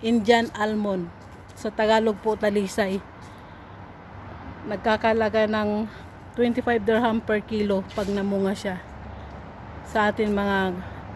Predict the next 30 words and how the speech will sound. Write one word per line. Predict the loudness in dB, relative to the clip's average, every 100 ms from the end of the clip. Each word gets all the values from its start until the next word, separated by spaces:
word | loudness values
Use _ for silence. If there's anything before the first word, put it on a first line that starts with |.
| -12 -14 -14 -14
um, | -8 -4 -2 -2 -4 -6 -10 -4
more | 2 2
or | 4
less | 2 0
three | -2 0
hundred | 0 0 -2 -2
po. | -4 -4 -10 -12 -12 -12 -12 -12 -12 -12 -10 -10 -10 -10 -2
Ayan | 4 6 4
po. | 4 4 4 -2 -8 -10 -6
Sana | -2 2 2
nagustuhan | 2 0 0 0 2
nyo | 2 0
ang | 0 0
aking, | 2 2 4 2 -2 -8 -8 -8 -8 -8 -10 -8
ah, | -2 2 2 2 2
tour | 4 4 4
sa | 2
harap | 4 2 0
ng | 0 2
bahay | 2 2 2
ni | 2
Amo. | 2 2 2 2 0 -6 -10 -12 -12 -10 -10 -10 -12 -12 -6
Once | -4 0 0
again, | 2 4 4 2
this | -2 -6
is | -2 0
Larry | 2 2 2
U | 4
A | 2
A. | 2 0